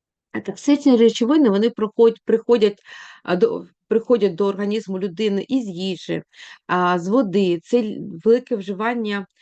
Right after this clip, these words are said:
ліків, алкоголь, екологія, ну і дуже багато інш-, інших речовин, навіть такі, якщо ми з'їмо, е, їмо, наприклад, е, пла-, з пластика, і це буде не дуже якісний пластик.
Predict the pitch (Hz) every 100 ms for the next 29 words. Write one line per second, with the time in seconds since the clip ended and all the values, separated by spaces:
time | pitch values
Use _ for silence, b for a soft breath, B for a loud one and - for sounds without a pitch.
0 | B B 196 202 196 - 185 165 - -
1 | 202 208 240 214 190 196 170 165 _ _
2 | _ - 196 262 233 208 180 170 170 _
3 | _ - 269 302 190 220 254 196 180 196
4 | 220 190 196 185 - - - 190 - 202
5 | 190 - 220 294 269 214 196 196 185 -
6 | 247 190 170 220 190 175 190 185 214 240
7 | B B B - 175 170 - 175 190 208
8 | 208 - 170 165 202 202 175 - 170 165
9 | 165 - _ 190 - 175 165 - 233 262
10 | - 202 170 - 165 - 226 214 190 180
11 | 190 170 220 185 175 185 180 165 185 175
12 | 175 160 - - -